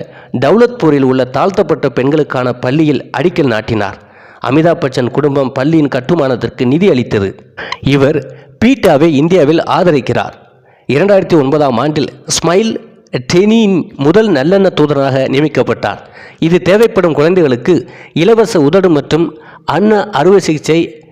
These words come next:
வழங்கும் ஒரு சர்வதேச தொண்டு. ஸ்மைல் டெயினுடனான அவரது பணி இந்தியா மற்றும் எழுபத்தி ஆறு வளரும் நாடுகளில் கவனம் செலுத்தியது.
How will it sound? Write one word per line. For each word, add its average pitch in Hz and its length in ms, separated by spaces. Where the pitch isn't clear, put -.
வழங்கும் 143 560
ஒரு 139 220
சர்வதேச 170 500
தொண்டு. 135 360
ஸ்மைல் 196 360
டெயினுடனான 165 680
அவரது 127 400
பணி 131 340
இந்தியா 202 380
மற்றும் 160 360
எழுபத்தி 185 460
ஆறு 147 300
வளரும் 170 360
நாடுகளில் 127 500
கவனம் 139 380
செலுத்தியது. 113 420